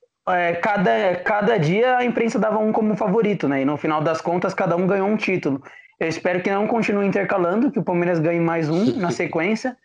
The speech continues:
Speaker 1: mas, mas eu, eu acredito, assim, que o favoritismo é pouco e por toda essa questão mais, é, financeira, mais estrutural, do que realmente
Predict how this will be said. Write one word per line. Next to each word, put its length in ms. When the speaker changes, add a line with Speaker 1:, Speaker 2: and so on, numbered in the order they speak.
Speaker 1:
mas, 920
mas 420
eu, 100
eu 240
acredito, 400
assim, 220
que 240
o 60
favoritismo 640
é 60
pouco 460
e 60
por 160
toda 160
essa 180
questão 460
mais, 640
é, 140
financeira, 1200
mais 320
estrutural, 580
do 120
que 120
realmente 680